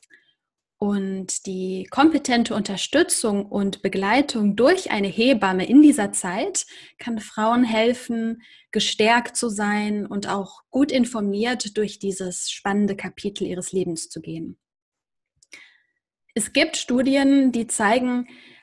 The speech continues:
dass eine kontinuierliche Betreuung durch eine Hebamme während der Schwangerschaft,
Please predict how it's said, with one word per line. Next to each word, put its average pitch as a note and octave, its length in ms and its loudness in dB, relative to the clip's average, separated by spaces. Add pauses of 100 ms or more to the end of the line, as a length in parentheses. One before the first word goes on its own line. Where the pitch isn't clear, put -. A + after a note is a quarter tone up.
dass - 360 0
eine G3+ 540 0
kontinuierliche C#4 920 4
Betreuung F#3 720 -4
durch F#3 260 -6
eine F#3 160 -4
Hebamme F#3+ 800 -4
während A3 580 2
der F3+ 340 -4
Schwangerschaft, - 1040 -4